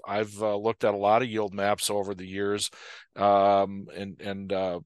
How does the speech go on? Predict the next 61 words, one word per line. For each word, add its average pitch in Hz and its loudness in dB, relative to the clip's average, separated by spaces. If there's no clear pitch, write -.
put 131 0
'em 113 0
into 110 -4
my 107 4
software 107 2
and, 98 -6
and 101 -10
come 107 -8
up 101 0
with 107 -2
some 98 -4
yield 110 0
differences 101 -2
between 98 -8
variable 98 0
rate 98 -2
and, 90 -10
and 95 -12
flat 104 0
rate 101 -4
and, 92 -6
uh, 90 0
and 95 -4
help 107 2
do 107 -4
that 101 0
analysis. 98 -2
And 95 -8
I 95 -4
still, 113 0
uh, 98 4
uh, 87 2
remain 104 0
willing 107 0
to 98 -6
do 104 -4
that 107 4
because 101 -6
at 101 -4
this - -2
point, 117 -4
the 98 -8
demand 104 0
has 101 0
not 107 0
exceeded 110 -2
the 107 -2
amount 104 2
of - -8
time 120 2
I 107 4
have 110 2
available. 113 -2
That 104 -2
could 110 -8
be 101 -8
different 110 -2
in 107 -4
the 98 -6
future, 131 -2
but, 101 -2